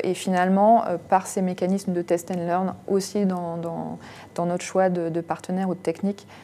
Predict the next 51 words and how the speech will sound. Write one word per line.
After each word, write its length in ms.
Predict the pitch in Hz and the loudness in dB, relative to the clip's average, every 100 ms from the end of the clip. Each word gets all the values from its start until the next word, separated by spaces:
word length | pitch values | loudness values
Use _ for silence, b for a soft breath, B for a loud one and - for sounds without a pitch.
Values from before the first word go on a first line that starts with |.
| B | B
eh 80 | 160 | -4
ben, 180 | 160 170 | 0 0
on, 400 | 180 170 - - | 0 -2 -6 -10
on 40 | |
fait, 180 | 175 - - | -10 -8 -6
on 80 | |
fait 160 | 180 185 | -4 -4
progresser 460 | 185 190 180 180 190 | -2 0 0 0 -2
de 100 | 170 | -2
façon 280 | 170 - | -4 -4
significative 720 | 170 190 185 175 - 165 190 185 | -6 -2 -2 -4 -2 -2 -2 -4
nos, 140 | 165 160 | -6 -6
nos 100 | 165 | -10
chiffres 220 | 165 180 | -8 -6
d'affaires. 380 | 160 156 185 190 - B B B B | -4 -4 -4 -6 -6 B B B B
Et 80 | |
globalement, 520 | 170 185 185 190 196 202 | 2 6 6 6 6 4
par 140 | 196 | 2
rapport 260 | 175 180 175 | 2 4 4
aux 80 | |
campagnes 380 | 175 180 190 196 | 2 -4 -2 -2
qu'on 100 | 190 | -2
menait 260 | 180 165 165 | -2 -2 0
avant, 460 | 160 165 190 208 202 | 0 2 0 0 0
on 80 | 165 | -2
a 60 | |
fait 160 | 160 165 | -4 -6
fro-, 320 | - 185 170 | -2 0 0
fois 240 | - - | -2 -2
trois 380 | 190 - 190 190 | -2 2 2 2
sur, 200 | 190 175 160 131 | -2 -8 -10 -10
sur, 220 | - - 165 - | -10 -10 -10 -10
sur 180 | - 170 | -10 -12
les 100 | - | -10
chiffres 240 | - 170 | -8 -4
d'affaires 340 | 160 170 175 175 B B B - | -4 -4 -6 -6 B B B 0
versus 440 | 170 170 190 185 | 0 0 -4 -4
les 80 | 175 | -4
campagnes, 480 | 170 165 165 165 151 | -6 -8 -6 -6 -8
euh, 140 | 147 | -10
classiques. 580 | - 156 - 190 202 - B B B | -8 -8 -4 -4 -6 -10 B B B
Euh, 140 | 156 151 | -4 -2
sur 440 | - - 190 180 | -2 0 4 2
tout 160 | 175 208 | 2 -6
ce 80 | |
qui 160 | - 190 | -2 -4
fait 200 | 185 - | -2 4
appel 300 | 175 180 190 | 4 6 6
à 80 | 185 | 6
l'intelligence 600 | 170 175 180 175 170 175 | 4 2 0 0 -2 -2
artificielle, 800 | 170 - 175 - 175 - 185 185 | -4 -4 -6 -4 -4 2 4 4